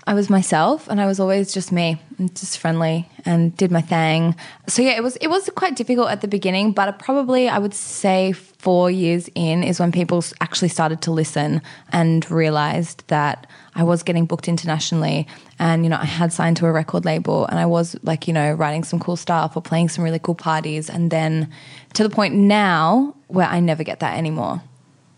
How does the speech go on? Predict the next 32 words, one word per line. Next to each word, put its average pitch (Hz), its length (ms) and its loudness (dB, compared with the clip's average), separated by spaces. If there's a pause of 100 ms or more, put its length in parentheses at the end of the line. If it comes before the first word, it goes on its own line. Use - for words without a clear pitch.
(160)
And 190 120 4
if 170 100 0
people 180 320 0
were 175 100 2
to, 175 160 -2
like, 156 400 -4 (680)
if - 140 -6
they 160 120 2
do 156 220 0
say - 220 -2
it, - 120 -4
it's - 140 -10
kind 160 200 -2
of 165 100 -6
just - 220 -6
funny. - 400 -4 (500)
I - 60 2
do 392 160 2
get 370 160 0
actually 240 280 -4
the 220 80 -6
comment 208 300 0
sometimes, 185 420 -2 (320)
"I 196 80 0
bet 185 200 0
you're 185 140 2
just 180 320 -4
playing 175 320 2
a 165 60 4
mix 170 300 -2
C 160 180 0
D." 156 320 -2